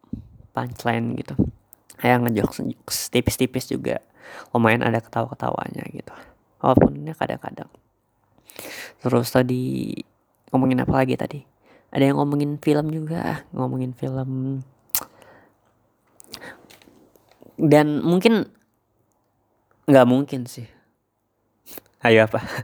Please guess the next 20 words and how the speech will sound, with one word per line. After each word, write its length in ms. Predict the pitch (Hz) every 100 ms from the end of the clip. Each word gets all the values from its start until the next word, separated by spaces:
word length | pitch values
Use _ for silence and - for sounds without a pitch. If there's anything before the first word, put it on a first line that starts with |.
| - - - _ _ - _ _ _ _ _ _ _
Eh, 400 | 139 151 147 143 - _ _ _ _ _ _ _ _ _
di 160 | 147 143
sini 240 | 151 151
tuh, 320 | 151 175 120 - _ _ _ _ _ _ _ _ _ _ 151
ya 80 |
bisa 240 | 139 139 180
lo 160 | 185
kalau 240 | 185 147 -
kenalan 400 | 139 131 135 147
tuh, 240 | 180 - _ _ _ _ _ _ _ _ _ _ _ _ _ _ _ _ _ - - _ _ _ _ _ _ _ _ _ _ _ _ _ _ _ 160
kebanyakan 720 | 147 139 139 131 131 131 139 - - _ _ _ _ _ - 139
orang 240 | 143 165
kan 80 | 185
suka 240 | 160 127
ini 240 | 120 127 113
ya, 80 |
suka 720 | - 127 - 120 117 117 117 127 - - _ _ _ _ _ _ _ _ _ _ -
ya 160 | 135 139
ngambil, 640 | 147 143 139 139 - _
ngambil 360 | 139 139 139